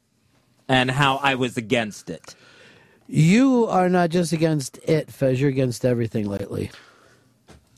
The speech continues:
Speaker 1: I'm against any sort of contest where you're paying fifteen hundred dollars to see if a guy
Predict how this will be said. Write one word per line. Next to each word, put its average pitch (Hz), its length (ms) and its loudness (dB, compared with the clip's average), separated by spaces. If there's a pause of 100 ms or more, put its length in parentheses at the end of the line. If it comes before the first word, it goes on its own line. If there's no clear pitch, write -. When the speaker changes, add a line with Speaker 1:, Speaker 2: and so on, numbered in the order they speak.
(1300)
Speaker 1:
I'm 254 200 4
against 233 460 0
any 240 220 -2
sort 233 240 0
of 202 100 -2
contest 202 520 -2
where 185 100 0
you're 180 100 0
paying 196 260 0
fifteen 202 420 -2
hundred 185 320 0
dollars 180 600 0
to 170 200 0
see 175 400 0
if 156 180 -4
a 160 80 -2
guy 165 360 0